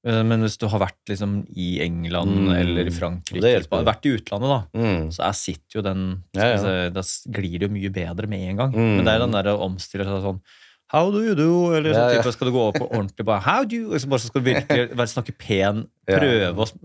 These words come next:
Speaker 1: snakke liksom ordentlig engelsk, så ikke
Speaker 2: Mm.
Speaker 1: nordmenn blir flaue, eller skal du
Speaker 2: Ja,
Speaker 1: bare gi
Speaker 2: ja.
Speaker 1: faen?
Speaker 2: Ja, ja.
Speaker 1: Så det er sånn, vi har jo veldig mindreverdighetskompleks,
Speaker 2: Ja.
Speaker 1: tror jeg da, når det kommer til engelsk.
Speaker 2: Jens Stoltenberg
Speaker 1: Eh,
Speaker 2: engelsk.
Speaker 1: ja, vi er veldig redd for å drite oss ut
Speaker 2: Mm.
Speaker 1: og si feil, at vi skal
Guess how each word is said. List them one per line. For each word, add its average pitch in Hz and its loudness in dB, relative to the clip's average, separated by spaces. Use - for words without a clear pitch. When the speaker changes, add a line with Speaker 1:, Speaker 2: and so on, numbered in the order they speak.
Speaker 1:
snakke - -2
liksom 107 -2
ordentlig 107 -2
engelsk, 143 -2
så - 2
ikke 92 0
Speaker 2:
Mm. 110 0
Speaker 1:
nordmenn 98 0
blir 104 -2
flaue, 98 2
eller 143 0
skal 175 -6
du 107 4
Speaker 2:
Ja, 113 4
Speaker 1:
bare 113 0
gi 107 -2
Speaker 2:
ja. - -8
Speaker 1:
faen? 101 -2
Speaker 2:
Ja, 117 4
ja. 113 2
Speaker 1:
Så - -14
det 107 2
er 110 0
sånn, 104 0
vi 107 0
har 95 2
jo 107 0
veldig 98 0
mindreverdighetskompleks, 92 -6
Speaker 2:
Ja. 80 0
Speaker 1:
tror 113 0
jeg 101 4
da, 107 2
når 95 0
det 95 -4
kommer 87 -8
til - -8
engelsk. 82 -8
Speaker 2:
Jens 87 -6
Stoltenberg 76 -4
Speaker 1:
Eh, - -4
Speaker 2:
engelsk. 95 -8
Speaker 1:
ja, - -2
vi 120 2
er 120 4
veldig 107 2
redd 82 -2
for 101 -6
å 101 0
drite 98 -2
oss - -14
ut 87 -4
Speaker 2:
Mm. 80 -6
Speaker 1:
og - -12
si 92 -6
feil, 92 0
at 95 -4
vi - -16
skal 104 -2